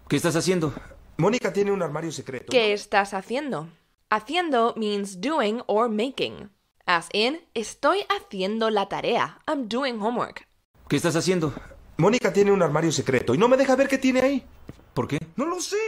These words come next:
Speaker 2: pero ¿qué?
Speaker 3: Mónica tiene un armario secreto y no me deja ver qué tiene ahí. Secreto means secret. It can be used both as a noun and an adjective. For example,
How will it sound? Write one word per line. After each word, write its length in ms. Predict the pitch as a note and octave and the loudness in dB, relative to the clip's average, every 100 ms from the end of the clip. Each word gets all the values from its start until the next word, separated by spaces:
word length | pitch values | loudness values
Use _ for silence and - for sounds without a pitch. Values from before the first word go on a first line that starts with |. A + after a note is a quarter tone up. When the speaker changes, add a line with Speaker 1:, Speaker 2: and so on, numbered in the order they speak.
| G#4 | -4
Speaker 2:
pero 180 | D4 B3+ | -8 -8
¿qué? 60 | F#3+ | -2
Speaker 3:
Mónica 580 | A#3 D#4+ A#3 G#3 A3+ - | -2 -2 -4 -4 -4 -6
tiene 400 | G#3+ G#3+ C#4+ F4 | -8 -6 -6 -8
un 220 | - A3+ C4 | -6 -6 -2
armario 540 | B3+ F3+ E3 F#3+ B3+ | -4 -4 -4 -4 -6
secreto 720 | C#4 G#3 F3+ G3+ C4+ F#3 G3 - | -8 -10 -6 -4 -4 -4 -8 -6
y 140 | A#3 | -8
no 240 | G3 F#3+ | -6 -6
me 200 | A#3 E4 | -8 -8
deja 460 | D#4 F#3+ A3+ - C4 | -6 -4 -6 -6 -8
ver 540 | G3 G#3 A3 G3 - - | -4 -2 0 -2 -8 -4
qué 160 | C4+ | -4
tiene 480 | F#4 - G3+ G3+ D#4 | -4 -8 -6 -6 -4
ahí. 400 | C4+ F3 C4+ D4+ _ _ | -4 -4 -8 -12 _ _
Secreto 640 | - A3+ G#3 B3+ D#4 A3 G#3 | -12 -6 0 0 0 -2 -2
means 360 | A3 G#3 G#3 G3+ | -4 -4 -6 -10
secret. 640 | - - C#4+ - - - | -12 -8 -6 -6 -8 -12
It 120 | - - | -18 -12
can 160 | G3 | -8
be 260 | C4+ D#4 B3+ | -6 -4 -2
used 300 | B3 - - | -4 -6 -2
both 240 | F#3 F3+ - | 0 0 -2
as 200 | E3+ G3 | -2 -2
a 60 | E4 | -2
noun 380 | C4+ F#3+ A3+ - _ | 0 0 -2 -8 _
and 240 | G3 F#3+ C4 | -4 -2 -2
an 120 | B3 | -4
adjective. 580 | C#4+ - - - - - _ _ | -6 -8 -12 -12 -14 -20 _ _
For 200 | - F4 | -6 -4
example, 600 | C#4+ - E3 E3+ G3+ A#3 | -4 -4 -6 -4 -6 -6